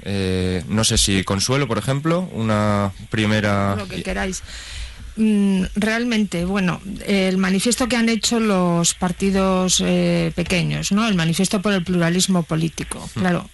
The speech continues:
Speaker 2: mm, yo entiendo la posición de ellos, pero hay que darse cuenta con qué cartas se está jugando desde el principio. Estas son cartas que ya vienen marcadas. Entonces, eh, abogar por el pluralismo en un sistema que no ha sido pluralista y que ha sido un sistema cerrado desde el principio,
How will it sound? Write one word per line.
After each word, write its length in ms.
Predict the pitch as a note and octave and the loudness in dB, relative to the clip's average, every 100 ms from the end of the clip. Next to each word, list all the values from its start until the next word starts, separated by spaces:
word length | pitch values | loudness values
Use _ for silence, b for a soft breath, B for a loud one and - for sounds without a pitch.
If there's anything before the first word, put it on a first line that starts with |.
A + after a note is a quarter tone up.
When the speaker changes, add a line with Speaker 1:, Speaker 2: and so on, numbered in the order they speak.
| - | -2
Speaker 2:
mm, 280 | F#3 F3 E3+ | 0 2 0
yo 140 | F3 G#3 | 0 2
entiendo 380 | G#3 A3 A3 | 2 2 2
la 160 | A#3+ G#3 | 2 0
posición 500 | F3+ F#3 F3 G#3 F#3+ | -2 -2 -2 -2 0
de 180 | F3+ B3 | 0 0
ellos, 400 | G#3 D#3 E3 - B B B B B | 0 -2 -4 -6 B B B B B
pero 140 | F#3 | 0
hay 80 | F#3 | 0
que 80 | A3 | 0
darse 280 | A3+ A#3 | 0 -2
cuenta 320 | A3+ A3+ A#3 A#3+ | 0 0 0 0
con 160 | G#3 | 0
qué 120 | G#3 | 0
cartas 360 | F#3+ G3 G#3+ B3 | 0 -2 0 0
se 80 | G3 | 0
está 180 | - G3+ | 0 -2
jugando 380 | G3 F3+ F3 | 0 0 2
desde 160 | E3 E3 | 0 -2
el 40 | |
principio. 640 | D3+ E3 E3 B3 G3+ D3+ - B B B | -4 -4 -2 -4 -4 -6 -6 B B B
Estas 240 | G3 A3 | -2 2
son 160 | A3+ A#3 | 2 2
cartas 340 | A#3 A3+ C4 | 0 -2 -2
que 100 | A3+ | 0
ya 140 | G3+ G3 | 2 2
vienen 300 | F#3+ F3+ D#3+ | 2 2 2
marcadas. 640 | D#3+ - D#3 C#3 D#3 - - | 0 -2 -6 -4 -2 -2 0
Entonces, 500 | F#3 G#3 B3 A#3 - B B B B - | 0 0 2 0 0 B B B B -2
eh, 340 | G#3+ G3+ F#3+ - | 0 2 2 0
abogar 360 | G3+ F#3+ A3+ | 0 0 -2
por 100 | B3+ | 0
el 140 | B3 G#3 | -2 0
pluralismo 760 | A#3+ A#3 A3 A#3+ G#3+ F3 D3+ - | -2 0 0 0 2 0 0 0
en 120 | G#3+ | 2
un 120 | A3 | 2
sistema 560 | A3 A3 - A#3 F3+ - - | 2 0 0 0 0 -2 -8
que 120 | - F#3+ | -4 0
no 80 | |
ha 60 | G#3 | 2
sido 300 | - A3+ F#3+ | 2 0 -2
pluralista 720 | F#3 F3+ F3 A3 - - D3+ - | 0 0 0 0 -2 -4 -6 -4
y 100 | G#3 | 0
que 100 | G#3 | 0
ha 40 | |
sido 160 | A#3 G#3 | 2 2
un 80 | |
sistema 380 | G3 G3 G#3 G#3 | 2 2 2 0
cerrado 300 | G#3 G#3+ G#3+ | 0 0 0
desde 220 | G3+ G3+ | 2 0
el 60 | G#3 | 0
principio, 680 | G3+ G#3 - B3 G3 A#3+ | 2 2 2 0 0 -2